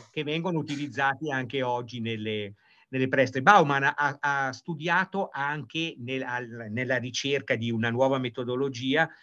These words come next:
una serie di, eh, attrezzi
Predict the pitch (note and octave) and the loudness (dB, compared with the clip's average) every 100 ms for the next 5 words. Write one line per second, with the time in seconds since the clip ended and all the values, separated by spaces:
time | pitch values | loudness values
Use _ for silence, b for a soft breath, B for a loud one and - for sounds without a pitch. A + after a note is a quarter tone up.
0 | B B - D3 - D#3+ E3+ E3 D#3+ A#2 | B B -2 0 2 2 2 2 -2 0
1 | C3 B2 A#2 - b b - C3+ - B2+ | 2 2 0 -6 b b 0 0 2 2
2 | A#2+ A2 - A#2 G#2+ | 2 -2 -6 -6 -6